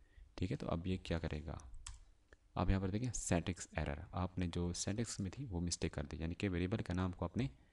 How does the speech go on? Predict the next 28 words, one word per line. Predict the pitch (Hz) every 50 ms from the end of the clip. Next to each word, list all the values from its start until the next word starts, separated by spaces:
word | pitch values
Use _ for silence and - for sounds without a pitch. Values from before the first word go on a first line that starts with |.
| - - - - - - - -
अ, | 90 90
रूल्स | 85 101 117 117 107 -
के | - 101
मुताबिक | 90 87 92 90 85 101 - -
नहीं | 101 85 85 85 73
लिखा, | 73 76 - - 71 71 - - - - - - - - - _ _ - - -
तो | 92 87
ये | 80 87 104
होता | 107 98 98 - 92
है, | 101 120 139 139 180 214 147 98
इसने, | 90 92 - - - 101 92 85 87 82 - - - - - - - -
अ, | 87 85 85 80 80 80 - -
आपको | - 87 - - - 107 123
एक | 135 - 90 - - -
एरर | 82 78 80 73 76
दे | 76 73 67
दिया। | 64 71 73 - - - - - - - - - - - - - _ _ - -
दूसरा | 107 - 127 120
हमारे | 117 117 113
पास | - 113 113 - 110
होता | 107 - 104
है | 101 127 139
कि | - 110
अगर | 104 - 104 101 104 -
आप | 98 101 101 - - - 107 104 - -
ऐसा | 101 - 117
करें | - 95 95 135 - - - - - - - - - - - - - - -
कि | 92 92 87 90 92 -